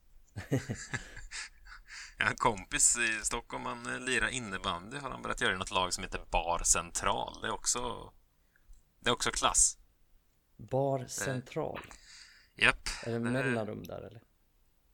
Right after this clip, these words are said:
Speaker 2: ja, jag tror det. Det är alltså en bar som heter så. Jag har inte riktigt fattat om de sponsrar laget eller hur det är. Sen hade jag, hemma i Linköping var det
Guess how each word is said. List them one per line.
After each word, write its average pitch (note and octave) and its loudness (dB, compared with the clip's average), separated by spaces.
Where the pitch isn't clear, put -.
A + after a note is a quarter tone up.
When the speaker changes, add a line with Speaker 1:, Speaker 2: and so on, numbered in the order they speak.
Speaker 2:
ja, C#3 8
jag - -2
tror - -2
det. G2+ 0
Det A2 4
är B2+ 8
alltså A#2+ 6
en G2 0
bar A#2+ 2
som A2+ 0
heter F#2+ -2
så. - 0
Jag F#2+ 4
har A#2 6
inte A#2+ -2
riktigt G#2+ -4
fattat - -2
om G2 -6
de F#2+ -6
sponsrar F#2+ 2
laget - -10
eller D#2+ -6
hur F#2 -4
det F2 0
är. C#2 -2
Sen G#2 -4
hade A2+ -2
jag, G#2+ 4
hemma G#2 -4
i G#2+ -2
Linköping G#2+ -2
var A2+ -2
det A2 2